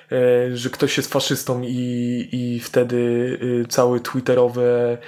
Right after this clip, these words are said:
e, N K W D zabrało tego, kto został nazwany faszystą, do gułagu, co nie? No bo to jest tak samo, jak kiedyś była reakcja w, w komumie, e,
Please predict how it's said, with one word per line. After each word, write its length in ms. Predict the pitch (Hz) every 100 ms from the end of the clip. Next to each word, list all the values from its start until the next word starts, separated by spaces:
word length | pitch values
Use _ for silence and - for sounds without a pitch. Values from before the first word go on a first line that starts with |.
| - - 127
e, 180 | 127
N 120 | 123 127
K 140 | 127
W 160 | 127 120
D 260 | 120 117 - - - -
zabrało 760 | 127 123 131 123 120 120 117
tego, 480 | 117 120 120 120 117
kto 200 | - 123
został 360 | 117 - 120
nazwany 380 | 123 120 123 123
faszystą, 580 | - 127 - 123 123 123
do 120 | 123
gułagu, 480 | 120 117 117 117 120
co 160 | - 120
nie? 200 | 123 139 _ _ _ _
No 100 | 190
bo 100 | 208
to 160 | 202 180
jest 160 | 170
tak 140 | 175 175
samo, 220 | 165 160
jak 240 | 156 -
kiedyś 280 | - 147 139
była 280 | 131 139 135
reakcja 600 | 135 131 131 - 131 117
w, 360 | - - - -
w 60 | -
komumie, 420 | 127 123 127 123 123 - - - - _ -
e, 220 | 127